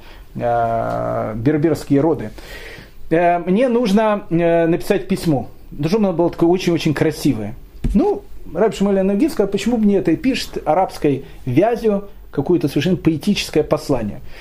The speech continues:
Одно послание, второе, третье, четвёртое, пятое. М, Ибн Алариф, который находится в Гранаде, видит о том, что его домоправительница, домоучительница, не знаю, кто она там была, вдруг стала писать языком великого Александра Сергеевича Пушкина.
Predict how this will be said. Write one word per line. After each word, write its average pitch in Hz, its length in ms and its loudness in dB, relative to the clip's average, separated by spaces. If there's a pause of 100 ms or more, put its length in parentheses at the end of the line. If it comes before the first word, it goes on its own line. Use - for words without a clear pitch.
(180)
Одно 190 260 2
послание, 185 420 0
второе, 185 360 2
третье, 185 340 2
четвёртое, 139 400 0
пятое. 269 480 2 (800)
М, 180 240 2
Ибн 247 440 0
Алариф, 233 380 2
который 196 280 2
находится 202 420 0
в 151 60 -2
Гранаде, 208 720 2 (100)
видит 220 400 2
о 185 40 2
том, 208 160 0
что - 160 2
его 170 260 4
домоправительница, 160 760 2
домоучительница, 147 840 2
не 131 80 4
знаю, 131 240 0
кто - 180 0
она 127 100 0
там 139 160 2
была, 254 380 2 (260)
вдруг 165 380 2
стала 233 300 2
писать - 420 0
языком 165 500 2 (160)
великого 165 380 2
Александра 147 400 2
Сергеевича 151 340 2
Пушкина. 101 380 -8